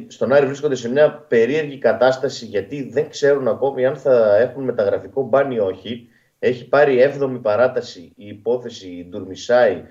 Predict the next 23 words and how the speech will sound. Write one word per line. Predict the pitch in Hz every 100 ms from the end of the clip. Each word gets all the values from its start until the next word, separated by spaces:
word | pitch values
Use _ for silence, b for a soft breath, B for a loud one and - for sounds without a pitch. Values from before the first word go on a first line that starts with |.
| B
από | - 98 123
το | 101
κας, | - 123 120 104 - b b b _
οπότε | 98 98 131 127 113
περιμένουμε | 113 107 127 127
μέχρι | 127 107
τις | 95
δεκαπέντε | 104 104 120 117
Δεκέμβρη | 104 117 110 92
πλέον | 95 92 90 85
το, |
ε, | 87 87 85 82 82 82 80 - b b _
ε, | 90 87 87
απόφαση. | 90 - 139 165 - 208 - -
Αν | 165 170 135 113
δεχθεί | 117 143 156
το | 123
μπαν, | 107 151 196 214 b b b _ _
τότε | - 165
ο | 156
Άρης | 170 -
θα |
αναγκαστεί, | 147 139 135 - 185 120